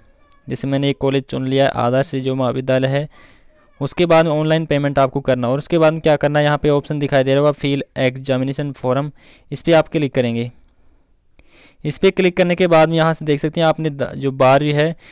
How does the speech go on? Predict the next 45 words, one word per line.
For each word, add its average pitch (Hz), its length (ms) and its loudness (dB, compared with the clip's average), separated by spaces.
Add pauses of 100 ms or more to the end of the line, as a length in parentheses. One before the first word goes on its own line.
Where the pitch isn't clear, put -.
(200)
वो 147 140 -2 (100)
कब 170 180 2
की 147 220 -2
थी, 147 120 -2
यानी 151 120 0
कि 156 80 -6
दो 147 160 2
हज़ार 143 200 4
बीस 135 260 -4
में 147 120 -6
किया 139 240 -2
था 151 140 -2
या 139 160 2
दो 127 160 -2
हज़ार 143 320 2 (760)
उन्नीस 147 400 -4
में, 147 120 -4
जो 147 140 0
भी 160 120 0
है। 170 200 -2
उसके 165 300 -4
बाद 160 200 4
में 165 80 0
आपको 160 180 0
सिलेक्ट 156 280 -2
करना 143 220 -4
होगा 151 180 2
कि 170 120 -4
बोर्ड 143 240 2
आपका 135 240 0
कौन 123 260 -8
सा 175 220 -2 (160)
है। 127 180 -2 (680)
यहाँ 165 220 2
से 202 140 0
आपको 175 280 2
रोल 143 200 0
नंबर, 127 300 0 (1900)
यहाँ 151 200 -2
से 180 140 0
रोल 160 180 0
नंबर 160 200 0
सेलेक्ट 175 300 -2
करेंगे, 170 400 0
और 139 480 0